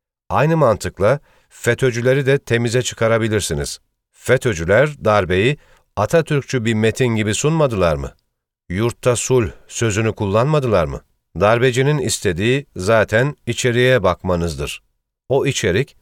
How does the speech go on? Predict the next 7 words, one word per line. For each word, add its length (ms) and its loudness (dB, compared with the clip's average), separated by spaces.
kullanılan 600 0
tekniği 500 0
gizlemek 500 -2
için 220 -2
üretilir. 640 -4
Teyakkuzda 640 2
olmalıyız. 720 0